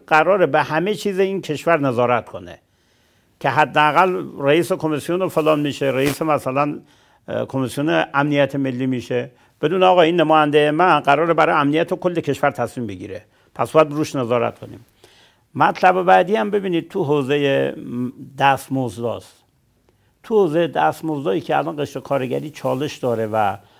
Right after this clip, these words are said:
مشکلات خاص خودشونو داره، آقا،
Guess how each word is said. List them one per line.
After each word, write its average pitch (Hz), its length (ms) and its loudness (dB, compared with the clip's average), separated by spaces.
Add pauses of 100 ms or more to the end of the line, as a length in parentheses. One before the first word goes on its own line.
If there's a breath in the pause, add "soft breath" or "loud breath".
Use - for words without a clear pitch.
(200 soft breath)
مشکلات 135 460 -2
خاص 120 340 -6
خودشونو 131 560 -6
داره، 131 480 -2 (580 soft breath)
آقا، 147 500 0